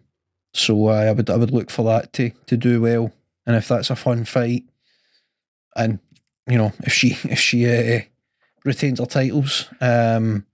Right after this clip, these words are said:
then from there, it's, it's looking to build on that next year. Um, potential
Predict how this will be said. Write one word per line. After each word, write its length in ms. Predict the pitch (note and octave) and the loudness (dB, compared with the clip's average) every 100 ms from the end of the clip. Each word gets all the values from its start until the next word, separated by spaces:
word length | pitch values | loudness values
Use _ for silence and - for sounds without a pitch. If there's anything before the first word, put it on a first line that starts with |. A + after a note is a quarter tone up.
| _ _ _ _ _ _ _ - | _ _ _ _ _ _ _ -6
then 640 | C3 A#2+ A#2 A2+ A2+ G#2 - _ | -2 0 0 0 -2 -4 -10 _
from 320 | - - A#2 A2+ | -10 -2 -2 0
there, 280 | A#2+ A#2+ | 0 0
it's, 260 | A2+ - - | 0 -2 -4
it's 160 | - B2+ | -2 -2
looking 180 | A#2 B2+ | -2 -2
to 100 | A#2+ | -2
build 280 | A#2 A#2+ | 0 0
on 60 | B2+ | 2
that 140 | A#2+ | 2
next 320 | A#2 A#2+ - - | 0 -2 -2 0
year. 260 | A#2+ B2 - _ | 2 0 -6 _
Um, 320 | A2+ A2+ A2+ A2+ | 0 2 2 0
potential 720 | B2+ C#3+ B2 A#2+ B2+ A#2+ | -4 -4 -4 -2 0 0